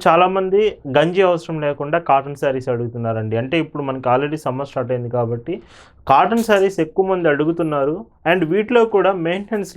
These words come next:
లేకుండా, so గంజి ఇలాంటి ఐరన్ అవసరం లేకుండా కావాలంటున్నారు కాబట్టి మీకు సిక్స్ హండ్రెడ్ ఆ ప్రైస్ రేంజ్లోనే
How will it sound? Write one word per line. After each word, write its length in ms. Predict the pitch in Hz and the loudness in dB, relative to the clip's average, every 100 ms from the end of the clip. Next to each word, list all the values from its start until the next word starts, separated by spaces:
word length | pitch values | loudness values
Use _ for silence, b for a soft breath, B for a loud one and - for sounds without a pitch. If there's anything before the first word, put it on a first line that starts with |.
| 156 | -4
లేకుండా, 400 | 143 131 117 107 _ - | -2 -4 -2 -4 _ -12
so 60 | 147 131 | -4 0
గంజి 260 | 131 135 143 | 0 0 0
ఇలాంటి 300 | 135 135 131 131 135 | 2 2 0 0 2
ఐరన్ 220 | 131 135 - 131 | 2 -4 -4 0
అవసరం 260 | 131 131 139 135 | 0 -2 -4 -2
లేకుండా 340 | 147 160 160 156 | 0 0 0 2
కావాలంటున్నారు 520 | 139 135 127 127 127 120 | 2 2 -2 -8 -8 -4
కాబట్టి 380 | 117 113 113 202 262 b b b b 180 | -2 -4 -4 -6 -6 b b b b 2
మీకు 200 | 214 262 233 226 | 4 4 4 2
సిక్స్ 220 | 220 - | -4 2
హండ్రెడ్ 260 | 233 233 233 160 | 4 4 2 4
ఆ 20 | 180 190 | 2 4
ప్రైస్ 240 | 202 185 190 | 0 2 2
రేంజ్లోనే 500 | 180 165 147 139 | 2 0 -2 -2